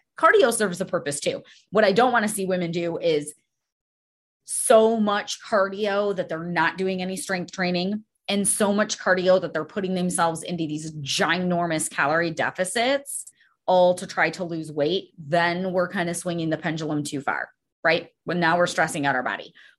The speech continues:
But certainly getting some good, like, zone two cardio, oh, it's magical for the way that your body handles carbohydrates and insulin and what it's doing for your hormones. So get out there and move your bodies.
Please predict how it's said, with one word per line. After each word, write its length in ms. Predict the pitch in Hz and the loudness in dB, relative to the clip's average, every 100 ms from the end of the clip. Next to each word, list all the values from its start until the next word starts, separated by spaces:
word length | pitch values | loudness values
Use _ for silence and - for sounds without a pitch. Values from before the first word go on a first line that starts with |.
| - | 0
But 300 | 214 - - _ | 0 -2 -12 _
certainly 680 | - 226 220 214 202 196 - - | -2 0 2 0 0 -2 -8 -6
getting 320 | 165 190 196 202 | 2 2 2 -2
some 320 | - 170 160 | -4 -6 -2
good, 240 | 180 180 | 4 4
like, 260 | 180 139 139 - | 6 2 0 -6
zone 360 | 143 175 202 | 0 0 0
two 260 | 196 214 214 | -2 -2 -4
cardio, 760 | - 170 180 226 262 294 320 - _ _ - | -2 -2 0 0 2 2 -2 -8 _ _ -2
oh, 260 | 262 - - _ | -2 -2 -10 _
it's 180 | 180 175 | -12 -8
magical 1040 | 160 160 175 220 269 277 165 127 117 - - _ - | -4 0 2 2 2 0 2 2 2 -2 -10 _ 0
for 320 | 202 185 180 | 4 6 6
the 100 | 180 | 4
way 160 | 175 185 | 2 2
that 160 | - | -2
your 100 | 175 | -6
body 320 | 170 170 180 180 | -2 0 -2 -6
handles 480 | 208 226 208 139 131 - _ - | -6 -4 -2 -2 -4 -12 _ -6
carbohydrates 720 | 202 180 190 185 175 151 - | -2 -2 -2 -4 -4 -6 -8
and 200 | 156 - | -12 -8
insulin 560 | 190 190 147 160 147 - | -6 -6 -4 0 0 0
and 200 | 170 175 | -4 0
what 180 | 175 180 | 2 2
it's 200 | 180 - | 0 -4
doing 260 | 170 165 | -4 -4
for 100 | 165 | -4
your 160 | 160 147 | -2 -2
hormones. 520 | 160 156 135 131 - | -2 -2 -4 -6 -8
So 120 | - 165 | -8 -2
get 160 | 202 | 2
out 100 | 247 | 2
there 120 | 254 | 2
and 100 | 240 | 2
move 140 | 208 196 | 0 0
your 120 | 220 | 0
bodies. 420 | 143 127 139 208 | 2 0 -2 -6